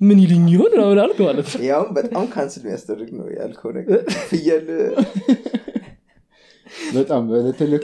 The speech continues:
Speaker 1: ግን፣
Speaker 3: ከዛ
Speaker 1: እ፣
Speaker 2: ተርፏል።
Speaker 1: እኔ፣ እ፣
Speaker 2: ተርፏል።
Speaker 1: የምታቀርቧቸው ሰዎች ምናምን ቫራይቲ ያላቸው ምናምን አይደል?
Speaker 2: እም።
Speaker 1: በዚህ ጉዳይ ላይ የምን፣ ምን ላይ ያጠና ሰው እንደሚቀርብ አላውቅም። ግን የምር ይሄ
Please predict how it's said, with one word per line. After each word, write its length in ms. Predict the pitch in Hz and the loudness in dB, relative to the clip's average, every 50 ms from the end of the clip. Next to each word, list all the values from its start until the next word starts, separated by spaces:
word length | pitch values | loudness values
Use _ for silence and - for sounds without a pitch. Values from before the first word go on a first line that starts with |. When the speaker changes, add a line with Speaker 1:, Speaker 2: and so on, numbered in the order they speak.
| - 220 180 | -2 -2 0
Speaker 1:
ግን፣ 200 | 180 269 320 311 285 233 | 2 2 2 2 0 0
Speaker 3:
ከዛ 160 | 165 - - - | -2 -2 -2 0
Speaker 1:
እ፣ 140 | - - | 2 2
Speaker 2:
ተርፏል። 380 | - - 277 - - - - - 185 - _ _ - | 2 2 2 2 2 0 0 -2 -4 -10 _ _ -2
Speaker 1:
እኔ፣ 140 | 170 208 233 247 226 | 0 0 2 2 2
እ፣ 140 | - - 180 | 2 2 2
Speaker 2:
ተርፏል። 360 | 175 160 147 165 - - 185 | 2 0 0 -2 -6 -6 -4
Speaker 1:
የምታቀርቧቸው 1080 | 180 160 156 160 160 - 185 185 175 165 160 160 - 151 147 147 143 139 - - 143 135 127 123 123 120 117 113 113 117 131 131 139 143 143 143 - - | 0 0 0 2 0 0 -2 -2 -2 -4 -4 -6 -8 -8 -8 -8 -8 -8 -8 -6 -6 -4 -4 -6 -6 -6 -8 -8 -10 -12 -14 -16 -18 -20 -18 -18 -18 -10
ሰዎች 260 | - - 131 131 127 - | -6 -4 -4 -4 -4 -6
ምናምን 260 | 139 135 170 208 180 147 - 80 | -6 -4 -4 -4 -4 -6 -6 -4
ቫራይቲ 340 | 147 147 139 135 131 123 - | -2 -2 -2 0 -2 -4 -4
ያላቸው 340 | 120 107 107 107 110 - - | -6 -8 -8 -10 -12 -12 -12
ምናምን 240 | 120 117 113 117 147 | -12 -10 -8 -8 -6
አይደል? 200 | 185 254 240 160 | -6 -6 -4 -4
Speaker 2:
እም። 100 | 143 143 143 110 107 - - | -4 -4 -6 -8 -12 -16 -8
Speaker 1:
በዚህ 360 | 143 135 165 165 156 147 175 175 | -4 -2 -2 -2 -2 -4 -4 -2
ጉዳይ 320 | 165 175 160 165 165 170 | -2 -2 0 0 2 2
ላይ 140 | 196 277 453 453 - _ _ _ _ _ - - - - _ _ _ _ - _ _ _ _ _ _ _ - - - 78 117 120 120 123 120 120 123 127 | 2 0 0 -2 -6 _ _ _ _ _ -16 -16 -16 -16 _ _ _ _ -20 _ _ _ _ _ _ _ -16 -16 -14 -12 -12 -10 -10 -10 -10 -8 -8 -4
የምን፣ 320 | 123 127 143 139 139 135 127 123 120 117 110 113 113 117 123 147 190 - _ _ _ _ _ _ _ _ | -2 0 0 2 0 0 -2 -4 -4 -6 -6 -8 -10 -14 -16 -18 -20 -20 _ _ _ _ _ _ _ _
ምን 260 | - 151 127 135 156 160 | -12 -4 -2 0 0 2
ላይ 120 | 165 170 | 2 0
ያጠና 240 | 165 165 165 156 156 | 0 -2 -2 -2 0
ሰው 120 | 156 170 165 | 2 2 2
እንደሚቀርብ 420 | 156 147 175 170 170 254 233 151 | 2 2 2 0 0 0 0 0
አላውቅም። 320 | 110 101 - - - 113 117 | 0 -2 -4 -6 -10 -6 -2
ግን 160 | 135 202 370 - - _ _ _ _ _ _ - | -2 -2 -2 -4 -8 _ _ _ _ _ _ -4
የምር 320 | - 156 170 196 240 302 - 226 - - | 0 2 4 4 4 2 0 -4 -6 -6
ይሄ 120 | 170 147 | -2 -2